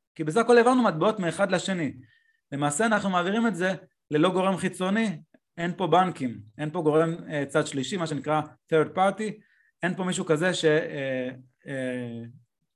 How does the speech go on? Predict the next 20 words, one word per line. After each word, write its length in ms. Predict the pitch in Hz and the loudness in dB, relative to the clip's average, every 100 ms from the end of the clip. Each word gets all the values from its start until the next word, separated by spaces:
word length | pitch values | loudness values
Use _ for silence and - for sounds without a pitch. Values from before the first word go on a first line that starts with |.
| _ | _
נמצא 260 | 143 135 165 | -8 0 2
לנו 160 | 165 143 | 4 2
באמצע, 340 | 139 151 147 | 2 0 -2
אין 80 | 139 | -4
לנו 100 | 143 | -4
מתווך. 540 | 127 131 113 101 - _ _ _ _ _ _ _ _ _ _ _ _ _ _ _ _ _ _ _ _ _ _ - | -4 -6 -8 -10 -16 _ _ _ _ _ _ _ _ _ _ _ _ _ _ _ _ _ _ _ _ _ _ -4
אוקיי, 220 | 175 117 - _ _ _ _ _ _ _ _ 135 | -2 -4 -12 _ _ _ _ _ _ _ _ -8
אז, 280 | 135 127 - _ _ _ _ _ _ _ _ _ _ _ _ _ - | -6 -8 -14 _ _ _ _ _ _ _ _ _ _ _ _ _ -10
אז 120 | 143 | -2
עצם 200 | 202 240 | 0 2
זה 80 | 240 | 2
שאין 160 | 208 | 4
לנו 140 | 226 226 | 2 2
מתווך, 500 | 160 156 156 247 233 | 2 2 4 4 2
יש 120 | 185 | -4
פה, 560 | 202 190 180 165 160 165 - | -2 0 2 2 0 -8 -6
אה, 560 | 143 139 135 131 - | -4 -2 -2 -2 -4
הרבה 220 | 143 143 | 0 4
יתרונות, 640 | 185 190 151 175 240 247 - | 6 4 2 2 2 0 -2
כי 400 | 156 147 147 | -2 0 -2